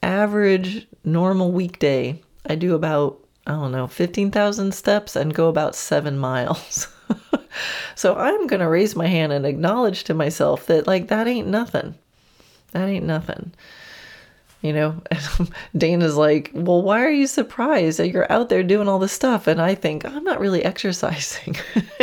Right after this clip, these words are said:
<laughs> I've done seven miles before noon. Anyway, uh, <laughs> the other thing that's changed is, uh, in addition to not doing all this extra, you know, other activities,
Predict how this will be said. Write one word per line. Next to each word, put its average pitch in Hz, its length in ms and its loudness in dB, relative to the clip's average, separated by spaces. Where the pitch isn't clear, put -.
<laughs> - 640 -18
I've 226 200 -2
done 220 200 2
seven 214 380 0
miles 196 580 0
before 220 400 2
noon. 202 480 0
Anyway, 156 500 -4
uh, 160 360 2
<laughs> - 840 -6
the 214 120 6
other 233 180 6
thing 220 200 0
that's 190 280 0
changed 160 560 0
is, 160 360 0
uh, 147 400 2
in 160 120 0
addition 147 360 -2
to 139 60 -4
not 156 360 0
doing 139 260 -4
all 135 100 -6
this 131 260 -4
extra, 170 720 2
you 151 140 -2
know, 135 180 0
other 160 280 0
activities, 147 840 0